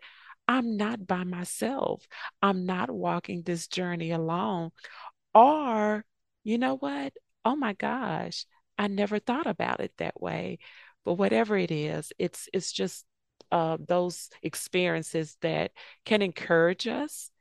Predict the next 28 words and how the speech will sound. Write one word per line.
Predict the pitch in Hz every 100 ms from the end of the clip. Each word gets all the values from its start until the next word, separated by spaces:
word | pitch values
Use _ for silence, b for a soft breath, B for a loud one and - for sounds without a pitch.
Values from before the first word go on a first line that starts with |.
| b b 170
encourage | 165 - 165 165 170
us | 160 170
in | 156
our | 151
walk. | 151 160 160 180 - - _ _ B B B
And | 202 190
so | - - 190 180 180 - - -
I | 254
wanna | 359 370
start | - - 175 160 160
out | 151 156 87
with | 160 160 151 160 - B B -
a |
Bible | 151 160 156 151 151
passage | - - - 156 - 165 -
from | - 160 156 156
First | - 165 160 -
Th-, | 151 -
Thessalonians | 160 160 - 156 151 151 156 151 -
five | 156 151 151
eleven. | 156 151 151 151 - - 175 - B B B
And | - 190
it |
says, | - 190
"So | - 254 294 302 - B B
encourage | 185 - 240 240 240 185
each | 160 -
other | 143 143 147